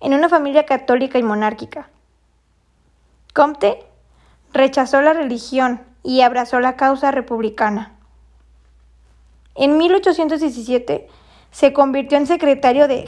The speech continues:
Henry de Saint-Simon, quien influyó poderosamente en sus ideas. En mil ochocientos veinticuatro dejó de trabajar con él e inició un curso de filosofía positiva,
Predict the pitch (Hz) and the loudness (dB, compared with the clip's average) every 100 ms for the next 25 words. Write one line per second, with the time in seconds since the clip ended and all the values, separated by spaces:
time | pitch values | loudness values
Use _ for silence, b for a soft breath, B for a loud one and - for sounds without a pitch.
0 | - 294 294 302 311 247 - 233 254 - | -2 0 2 0 -2 -2 -2 -4 -4 -4
1 | 302 320 254 - _ - _ _ _ B | -4 -4 -6 -10 _ -20 _ _ _ B
2 | B B - 302 302 302 285 277 277 320 | B B 0 2 2 0 2 2 2 2
3 | 269 262 277 277 277 277 294 - - 240 | 2 2 0 0 -2 -4 -4 -6 -8 -4
4 | 254 254 - - _ _ _ b b b | -4 -4 -10 -20 _ _ _ b b b
5 | b b b b - - 294 294 349 392 | b b b b -8 -4 -2 -2 -2 -2
6 | 392 370 311 285 311 302 269 - 262 247 | -2 -4 -4 -2 -2 -2 -4 -4 0 0
7 | 254 339 - B B B - 262 277 285 | 0 -6 -8 B B B -4 2 2 4
8 | 302 311 269 247 269 254 269 269 269 269 | 2 2 0 0 -2 0 0 -2 -6 -10
9 | _ - 277 254 240 262 277 269 294 302 | _ -2 0 0 -2 -4 -4 -4 -4 -2
10 | 320 302 262 247 240 240 - 247 247 262 | -2 -2 -2 -4 -4 -6 -2 -4 -2 -8
11 | 254 254 240 - | -8 -10 -10 -12